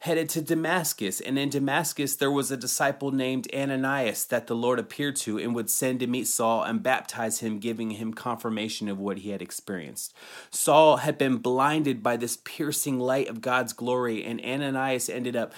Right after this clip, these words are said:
coming to Saul and praying for him, and Saul regained his vision and strength.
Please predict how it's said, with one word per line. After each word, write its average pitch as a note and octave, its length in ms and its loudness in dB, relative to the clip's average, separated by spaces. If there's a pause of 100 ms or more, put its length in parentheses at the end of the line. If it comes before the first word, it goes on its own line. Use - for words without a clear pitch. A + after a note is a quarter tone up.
(180)
coming E3 440 0
to A#2 240 -4
Saul A2+ 400 4
and G#2 220 -2
praying D#3 460 -2
for A#2+ 180 -4
him, G#2 240 -2
and G#2 120 -4
Saul C3 320 0
regained A#2+ 460 -2
his A2 180 -4
vision G#2+ 440 -4 (260)
and A2 100 -4
strength. - 480 -2